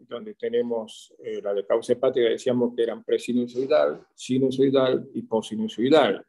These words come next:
Y dentro de la presinusoidal podemos tener la esquistosomiasis, eh, un parásito que muchas veces, eh, se lo ha, se lo ha encontrado en algunas regiones.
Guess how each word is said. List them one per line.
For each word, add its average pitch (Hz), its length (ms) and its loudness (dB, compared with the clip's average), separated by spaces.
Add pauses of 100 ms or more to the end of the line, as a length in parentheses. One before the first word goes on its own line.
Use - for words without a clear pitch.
Y 127 120 2
dentro 139 320 6
de 139 60 6
la 131 140 0
presinusoidal 139 880 0 (520)
podemos 123 360 4
tener 120 300 0
la 120 60 -2
esquistosomiasis, 131 1040 -2 (540)
eh, 104 280 -4
un 98 220 -8
parásito 113 560 0
que 98 80 -4
muchas 110 320 -4
veces, 120 480 4
eh, 107 200 -4
se - 140 0
lo 107 160 2
ha, 98 840 -2
se - 140 0
lo 110 80 6
ha - 20 2
encontrado 120 520 4
en 110 80 -2
algunas 113 280 -4
regiones. 123 640 2